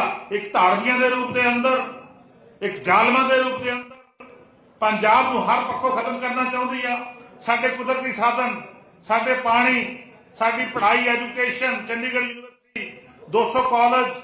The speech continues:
ਉਹਨਾਂ ਤੇ ਕਬਜ਼ਾ ਕਰਨਾ ਚਾਹੁੰਦੀ ਆ। ਅੱਜ ਜਿਹੜੀ ਸਾਡੀ ਚੰਡੀਗੜ੍ਹ ਦੇ ਅੰਦਰ ਸਾਡਾ ਕਲੇਮ ਆ ਪੰਜਾਬ ਦਾ, ਕਿਉਂਕਿ ਪੰਜਾਬ ਦੇ ਪਿੰਡਾਂ ਨੂੰ ਉਜਾੜ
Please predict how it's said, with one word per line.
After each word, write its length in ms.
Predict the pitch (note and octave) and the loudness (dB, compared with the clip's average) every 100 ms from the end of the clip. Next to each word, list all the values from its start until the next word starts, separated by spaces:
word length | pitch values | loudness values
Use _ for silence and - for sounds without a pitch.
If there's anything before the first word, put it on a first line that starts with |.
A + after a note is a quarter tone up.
| - - - - | -18 -20 -20 -8
ਉਹਨਾਂ 200 | A3 B3+ | -2 0
ਤੇ 100 | C4 | 0
ਕਬਜ਼ਾ 300 | B3+ B3 B3+ A#3+ | 0 -2 -2 -2
ਕਰਨਾ 280 | B3 B3 | -2 -4
ਚਾਹੁੰਦੀ 380 | B3 B3 B3 B3 | -4 -4 -4 -2
ਆ। 140 | A#3+ A#3+ - - - - | -2 -4 -8 -20 -14 2
ਅੱਜ 160 | G#3 C4 - - - - | 2 2 -2 -12 -20 -10
ਜਿਹੜੀ 240 | F#3+ B3+ B3+ | -2 0 0
ਸਾਡੀ 420 | G#3 A3 B3 B3 | 0 0 0 -4
ਚੰਡੀਗੜ੍ਹ 460 | - A3+ B3+ B3 B3 | -4 -4 -2 -2 0
ਦੇ 80 | B3 | -2
ਅੰਦਰ 200 | A3+ B3+ | -2 -4
ਸਾਡਾ 220 | A3 A#3 | -2 -4
ਕਲੇਮ 380 | - A3+ B3 B3+ | -4 0 2 4
ਆ 80 | B3 A#3+ | 2 0
ਪੰਜਾਬ 400 | A#3 A#3 A#3 A#3+ | 0 2 2 2
ਦਾ, 160 | A3 G3 - - - | 2 0 -4 -14 -12
ਕਿਉਂਕਿ 260 | A3 A3 A#3 | -10 -8 -4
ਪੰਜਾਬ 480 | A3+ G3+ A3+ B3 A#3+ | -2 2 4 4 4
ਦੇ 80 | B3+ | 0
ਪਿੰਡਾਂ 300 | B3 B3 B3 | 0 0 0
ਨੂੰ 100 | B3 | 2
ਉਜਾੜ 340 | A3+ A3+ B3+ | 2 4 4